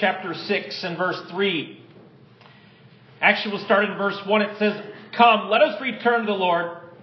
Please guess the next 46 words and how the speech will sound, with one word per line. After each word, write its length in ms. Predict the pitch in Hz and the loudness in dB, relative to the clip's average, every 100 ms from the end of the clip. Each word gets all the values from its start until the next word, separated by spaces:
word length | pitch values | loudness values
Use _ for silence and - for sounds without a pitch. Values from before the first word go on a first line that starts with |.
| - - | -18 0
He 80 | 214 | 2
has 120 | 220 - | 2 2
torn 220 | 233 269 | 2 2
us 200 | 277 - | 0 -2
to 60 | 240 | -6
pieces, 540 | - 226 214 220 208 | -2 -2 0 -2 -2
and 120 | 196 | 0
now 260 | 202 226 226 | 2 4 4
he 160 | 208 220 | 0 -2
will 180 | 214 190 | -2 0
heal 300 | 208 240 233 | 2 2 2
us. 400 | 139 - - - - _ _ _ _ | 0 -6 -16 -20 -20 _ _ _ _
He 180 | - 220 | 2 4
has 180 | 226 220 | 4 2
injured 600 | - 254 311 233 233 160 | -4 -2 -2 2 2 4
us. 440 | 143 - - - - _ _ _ _ 156 | 2 -2 -12 -16 -20 _ _ _ _ 0
Now 380 | 208 247 269 | 4 4 4
he 100 | 247 | 0
will 220 | 247 247 - | -2 -2 0
bandage 420 | 214 226 214 208 | 0 0 -2 2
our 180 | 202 208 | 2 2
wounds. 560 | 254 233 151 - - - - - | -2 -2 -4 -12 -16 -20 -20 -2
In 120 | 202 208 | 0 0
just 220 | 285 294 | -2 -2
a 80 | 285 | -4
short 340 | - 285 285 | 2 2 2
time, 420 | 226 269 254 233 | 0 2 2 0
he 180 | 202 233 | -2 -4
will 440 | 208 277 285 170 - | 0 4 4 4 -2
restore 520 | 196 - 208 180 165 | -8 -6 -2 0 2
us, 220 | 160 - - - - - | 2 0 -12 -20 -20 -2
so 160 | 233 | 2
that 180 | 240 240 | 4 2
we 140 | 254 269 | 0 0
may 160 | 262 | 0
live 240 | 233 254 277 | 0 0 0
in 80 | |
his 140 | 277 214 - | -4 -6 4
presence. 580 | 233 233 196 180 - - - _ - | 6 6 2 -12 -14 -20 -20 _ 6
Oh, 280 | 240 269 | 6 6
that 180 | 285 233 | 0 0
we 120 | 254 | -2
might 380 | 233 233 214 175 | 4 4 4 -2
know 280 | 196 240 294 | 2 4 4
the 60 | 285 | 2
Lord, 560 | 247 208 202 202 - | 4 4 4 0 -10